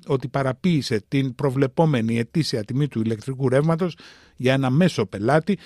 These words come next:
ενώ παρέλειψε να αναφέρει τη χαμηλότερη δυνατή τιμή σε ενημερώσεις που απέστειλε σε περισσότερο από μισό εκατομμύριο καταναλωτές.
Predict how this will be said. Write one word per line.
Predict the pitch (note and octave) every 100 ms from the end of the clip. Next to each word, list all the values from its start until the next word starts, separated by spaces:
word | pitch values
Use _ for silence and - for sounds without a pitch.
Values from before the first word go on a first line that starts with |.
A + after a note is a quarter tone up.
| - -
ενώ | - C#3 F3
παρέλειψε | D3+ C#3 F#3 E3 A#2+ G#2+ - F#3 G3
να | C3 C3
αναφέρει | C3 B2 - D3+ F#3 F#3+
τη | D3+
χαμηλότερη | C#3 A#2+ B2 C#3+ E3 C#3+ A#2+
δυνατή | A#2 A#2 A2+ C#3+
τιμή | - A2+ F3
σε | - D3+
ενημερώσεις | B2+ A#2+ A2 G#2+ F#3 F#3+ F#3 -
που | C3+
απέστειλε | G#2+ E3 E3 F3+ E3+
σε | D3 D3+
περισσότερο | - B2 A2+ E3+ F3+ E3
από | B2+
μισό | A#2+ A2+ D#3+
εκατομμύριο | C#3+ B2 A2 C3+ D3+ D#3
καταναλωτές. | C#3 B2+ B2 A#2 A2 A#2+ G2+ F2